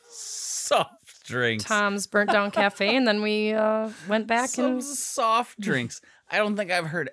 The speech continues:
Speaker 1: anyone call it a soft
Speaker 2: Well, you don't
Speaker 1: drink.
Speaker 2: drink and drive.
Speaker 1: No, I'm saying the term soft drink.
Speaker 2: <laughs>
Speaker 1: I don't think I've heard that in fifteen years.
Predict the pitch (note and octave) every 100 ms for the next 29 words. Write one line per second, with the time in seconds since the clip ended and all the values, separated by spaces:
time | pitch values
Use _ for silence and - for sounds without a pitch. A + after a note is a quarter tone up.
0 | - D3 D#3+ D3+ C#3+ C#3 C#3 - C3+ C3
1 | C3 F#2+ - - - F2+ A#3+ A3+ G#3+ G3+
2 | A#3 F3+ G3+ G#3+ G#3 A3 G3 F3+ F3+ E3
3 | G#3+ A#3 A3 B3 A#3 - - G#3 A3+ F#3+
4 | G#3+ C#3 E3+ E3+ F#3 D3+ C3+ A2+ - -
5 | D#3 C#3+ C3+ A#2 - A#2 A2+ - - E3
6 | F#3 A#3+ - - D3+ E3+ - - D#3 E3+
7 | E3 E3 A#2+ C3+ B2+ - D3 C3 G#2+ A2
8 | A#2 _ A2 G#2 F#2+ E2+ F2+ _ _ _
9 | - C#3 - - A2+ G2 E2 A#1+ - -